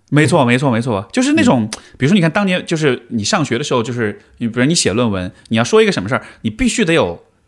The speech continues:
Speaker 1: reference，
Speaker 2: 对。
Speaker 1: 你必须得说这，这个，这个数据是哪儿看来的，这个说法是哪儿看来，你得给出这么一个背景。但是在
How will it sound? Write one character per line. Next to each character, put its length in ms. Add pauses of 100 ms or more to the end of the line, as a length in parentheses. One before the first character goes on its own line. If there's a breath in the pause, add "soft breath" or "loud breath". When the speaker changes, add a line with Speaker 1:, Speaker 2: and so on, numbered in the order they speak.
(100)
Speaker 1:
reference， 300
Speaker 2:
对。 100
Speaker 1:
你 60
必 100
须 100
得 100
说 240
这， 140
这 180
个， 100
这 260
个 80
数 160
据 80
是 100
哪 80
儿 60
看 240
来 100
的， 60
这 100
个 60
说 140
法 120
是 60
哪 80
儿 20
看 140
来， 140 (220 loud breath)
你 80
得 100
给 280
出 200
这 100
么 80
一 40
个 100
背 240
景。 220 (380 loud breath)
但 100
是 120
在 360